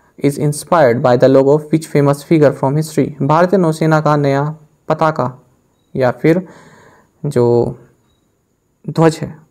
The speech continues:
वो इतिहास के किस प्रसिद्ध व्यक्ति के लोगो से प्रेरित है? ऑप्शंस आपके सामने हैं। सही आंसर ऑप्शन बी है, छत्रपति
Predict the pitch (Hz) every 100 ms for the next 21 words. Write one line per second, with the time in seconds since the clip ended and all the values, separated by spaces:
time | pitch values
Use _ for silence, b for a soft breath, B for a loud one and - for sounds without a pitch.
0 | _ - 170 180 185 170 175 202 196 -
1 | - - 156 185 175 151 147 156 156 143
2 | - _ 156 151 170 190 180 147 147 113
3 | 117 - - - _ _ _ _ _ _
4 | _ _ _ 139 143 175 175 165 160 165
5 | 165 165 175 175 147 143 143 131 127 127
6 | 127 143 151 151 170 160 156 131 123 143
7 | -